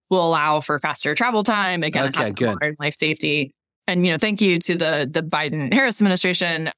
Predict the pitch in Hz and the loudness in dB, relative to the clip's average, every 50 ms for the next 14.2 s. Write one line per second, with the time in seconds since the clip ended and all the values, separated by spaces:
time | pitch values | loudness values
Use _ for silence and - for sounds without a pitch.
0 | _ _ - 147 143 - 151 151 151 143 - 170 170 165 160 156 160 156 156 151 | _ _ -10 -8 -6 -2 -2 -2 -2 -2 -4 -2 0 0 2 2 2 2 2 0
1 | 147 151 156 147 147 - 147 147 147 - 147 143 - 151 160 156 147 156 151 151 | 0 0 -2 -2 0 0 0 0 0 0 -2 -2 -2 -2 -2 -2 -2 0 0 0
2 | 151 147 147 143 139 156 156 156 160 151 151 147 147 147 - 156 156 147 160 151 | 0 0 0 0 -2 0 0 0 0 0 0 0 -2 -2 -2 -2 -2 0 0 0
3 | 143 135 135 135 147 143 143 143 139 139 139 143 139 131 - - - - - 185 | 0 0 0 0 0 0 0 2 2 2 0 0 0 0 0 -2 0 0 0 0
4 | 165 143 - 160 151 147 - 160 143 139 131 - - - - - 147 139 - - | 2 2 0 0 -2 -2 -2 -2 -2 -4 -4 -6 -10 -10 -4 -2 -2 -2 0 0
5 | 151 143 151 - 170 143 139 131 139 - - 165 151 - 160 156 147 143 - - | -2 -2 0 0 0 0 0 0 0 0 -2 -2 -2 0 -2 -2 -2 -2 -4 -6
6 | - - - 156 135 127 123 - 151 - 143 139 135 139 139 143 131 147 143 131 | -8 -10 -8 -6 -6 -6 -4 -4 -4 -2 -2 -2 -2 -2 -4 -4 -2 -4 -4 -2
7 | 131 131 127 131 135 131 123 123 151 - - 135 147 147 147 143 139 139 139 151 | -2 -4 -4 -2 -2 -2 -2 -4 -4 -6 -4 -4 -2 0 0 2 0 0 0 -2
8 | 135 135 131 123 - _ _ _ _ _ _ _ - - 120 107 101 _ _ _ | -2 -2 -2 -4 -6 _ _ _ _ _ _ _ -4 -4 -4 -4 -4 _ _ _
9 | _ _ _ - 220 220 226 226 233 247 254 220 220 214 185 - 214 202 190 - | _ _ _ -4 -2 0 0 2 2 0 0 0 0 -2 -2 0 0 2 2 2
10 | 185 170 170 156 - - 156 151 147 151 - 151 147 - 147 143 147 147 185 196 | 0 0 -2 -4 -4 -4 -4 -4 -4 -4 -6 -4 -4 -2 -2 -2 0 0 0 2
11 | 180 165 160 170 - 151 151 151 151 147 147 143 - - - 165 143 143 147 165 | 2 0 0 0 0 0 0 0 0 0 0 0 -2 -2 -4 -4 -2 -2 -2 -2
12 | 156 160 165 160 160 156 - - 160 - - 151 - - 170 170 160 151 143 143 | -2 0 0 0 -2 -2 -2 -2 -4 -2 -2 -4 -4 -2 0 0 2 2 0 0
13 | 131 170 196 214 247 247 240 208 208 196 170 165 160 160 175 190 196 208 214 208 | 0 0 0 2 2 2 2 2 2 0 0 0 2 2 4 6 6 6 6 4
14 | 208 208 202 180 | 4 4 2 2